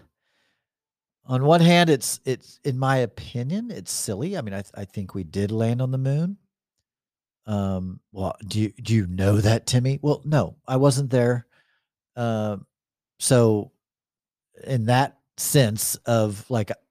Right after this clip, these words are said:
I wasn't there to verify, <laughs> but I,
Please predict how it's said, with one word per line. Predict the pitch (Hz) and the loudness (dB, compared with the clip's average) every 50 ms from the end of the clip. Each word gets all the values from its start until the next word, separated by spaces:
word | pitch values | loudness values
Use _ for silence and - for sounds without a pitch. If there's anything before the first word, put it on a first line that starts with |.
| _ _ _ _ _ _ _ _ _ _ _ _ _ _ | _ _ _ _ _ _ _ _ _ _ _ _ _ _
I | 120 123 | -2 0
wasn't | 131 127 139 139 - - 113 104 104 92 | 2 4 4 4 4 2 -2 -6 -2 2
there | 131 127 123 127 135 143 139 | 2 4 6 6 4 4 2
to | 139 - 143 120 | 2 -2 -4 -4
verify, | 107 101 92 131 131 131 139 147 - - 147 135 135 143 143 - _ 226 262 208 - - _ _ _ 131 | -4 -2 0 2 4 4 4 2 2 2 0 2 2 2 0 -2 _ -12 -14 -14 -14 -16 _ _ _ -20
<laughs> | - - - - _ _ - 165 185 190 170 131 - | -20 -20 -20 -20 _ _ -18 -18 -16 -14 -14 -10 -2
but | 147 139 156 156 151 - | 2 4 4 4 2 2
I, | - 135 135 135 127 135 | 0 2 2 4 2 2